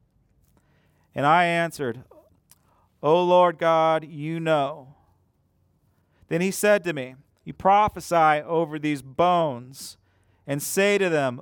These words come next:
'Old dry bones, hear the word of the Lord. Thus says the Lord God, that these bones, behold,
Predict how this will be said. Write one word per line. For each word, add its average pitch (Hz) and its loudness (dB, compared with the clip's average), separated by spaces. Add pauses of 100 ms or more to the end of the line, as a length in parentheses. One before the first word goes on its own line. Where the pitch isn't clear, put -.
'Old 180 2
dry 175 2
bones, 156 0 (300)
hear 214 2
the 180 -2
word 185 2
of 165 -2
the 147 -6
Lord. 139 0 (1700)
Thus 202 4
says 180 0
the 165 -4
Lord 165 2
God, 147 2
that 135 -4
these 165 -4
bones, 139 -2
behold, 147 0